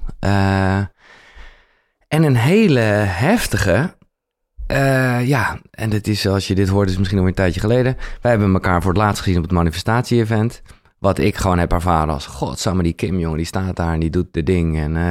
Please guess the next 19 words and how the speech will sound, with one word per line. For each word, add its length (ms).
hebben 140
een 160
afgelopen 360
gesprek 320
en 80
zo. 240
En 160
vervolgens 420
neem 220
jij 320
een 320
super 460
eerlijke 680
podcast 440
op, 120
waarbij 320
je 140
letterlijk 540
in 260